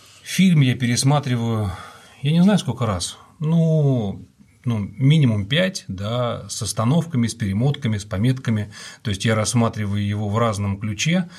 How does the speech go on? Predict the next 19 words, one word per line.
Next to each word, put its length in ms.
Это 360
и 180
общий, 680
общая 420
оценка, 480
это 280
и 40
оценка 420
каждого 400
отдельно 400
взятого 400
персонажа, 520
особенно 340
учитывая 420
то, 160
что 140
«Темный 340
рыцарь», 340
он 420